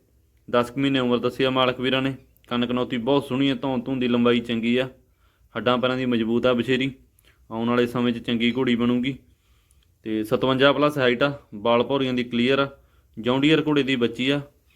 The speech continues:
ਜੇ ਮੁੱਲ ਦੀ ਗੱਲ ਕਰੀਏ ਤਾਂ ਇੱਕ ਲੱਖ ਰੁਪਈਆ ਮੁੱਲ ਕਰਦੇ ਆ ਮਾਲਕ ਵੀਰ, ਬਾਕੀ ਮੌਕੇ 'ਤੇ ਮਾਨ ਤਾਨ ਕਰ ਦੇਣਗੇ। ਏਰੀਆ ਬਾਈ ਯਾਰ ਕਹਿੰਦਾ ਹੈਗਾ ਮਾਨਸਾ। ਦੁਬਾਰਾ ਫੇਰ ਦੱਸ ਦਿੰਦੇ ਆ, ਨੀਲੀ ਜੰਬੀ ਬਛੇਰੀ ਆ, ਦਸ ਮਹੀਨੇ ਉਮਰ ਆ, ਸਤਵੰਜਾ ਪਲੱਸ ਹਾਈਟ ਆ,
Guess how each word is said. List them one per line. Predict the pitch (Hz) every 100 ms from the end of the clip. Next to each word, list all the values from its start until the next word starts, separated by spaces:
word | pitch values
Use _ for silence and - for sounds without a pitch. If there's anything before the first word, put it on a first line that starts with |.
| _ 131
ਜੇ |
ਮੁੱਲ | 123 120 120
ਦੀ | 127 139
ਗੱਲ | 135 131
ਕਰੀਏ | 135 131
ਤਾਂ | 135
ਇੱਕ | 127
ਲੱਖ | 127 127
ਰੁਪਈਆ | 127 127 131
ਮੁੱਲ | 117 113
ਕਰਦੇ | 117 120 131
ਆ |
ਮਾਲਕ | 131 131 127
ਵੀਰ, | 131 135 131 - _ 110
ਬਾਕੀ | 107 127
ਮੌਕੇ | 120 117 120
'ਤੇ | 120
ਮਾਨ | 117 117
ਤਾਨ | 110 117
ਕਰ | 113 113
ਦੇਣਗੇ। | 110 127 135 139 - _ _ _ _ _ 123
ਏਰੀਆ | 127 143 147
ਬਾਈ | 143
ਯਾਰ | 147
ਕਹਿੰਦਾ | 139 139
ਹੈਗਾ | 139 135
ਮਾਨਸਾ। | 117 117 117 123 135 - - _ _ _
ਦੁਬਾਰਾ | 110 123 131
ਫੇਰ | 120 123
ਦੱਸ | 123 131
ਦਿੰਦੇ | 131 135 143
ਆ, | 143 - _ _ 120
ਨੀਲੀ | 123 127 131
ਜੰਬੀ | 143 143
ਬਛੇਰੀ | 139 120 123 127
ਆ, | 139 147 - 151 123
ਦਸ | 120 120 139
ਮਹੀਨੇ | 143 139
ਉਮਰ | 123 120 127
ਆ, | 135 - _ _ _ _ - -
ਸਤਵੰਜਾ | - 123 123 120 139
ਪਲੱਸ | 135 143 147
ਹਾਈਟ | 127 117 117
ਆ, | 139